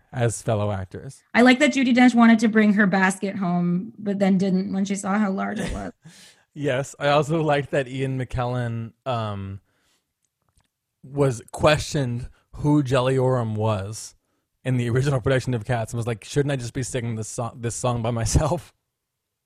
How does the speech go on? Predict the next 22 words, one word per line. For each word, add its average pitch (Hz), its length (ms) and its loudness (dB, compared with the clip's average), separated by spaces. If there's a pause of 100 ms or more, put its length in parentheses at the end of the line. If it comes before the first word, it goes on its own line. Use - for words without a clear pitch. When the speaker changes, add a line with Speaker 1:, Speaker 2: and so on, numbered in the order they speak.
Speaker 2:
Yeah, 214 300 6
that's 202 160 4
Speaker 1:
Like, 240 120 6
Speaker 2:
awful 226 80 6
Speaker 1:
what - 80 8
Speaker 2:
to 175 40 6
Speaker 1:
is 165 60 2
their, 180 240 4
Speaker 2:
continue. 196 200 -2
Speaker 1:
what 175 140 8
is 180 140 4
their 170 180 4
relationship? 151 800 0 (760)
Speaker 2:
It 147 80 -20 (1040)
was 226 160 6
a 233 40 4
Speaker 1:
Which 196 180 4
is - 60 -4
Speaker 2:
great 233 140 10
Speaker 1:
a 208 40 6
fair, 214 140 8
Speaker 2:
argument. 202 300 0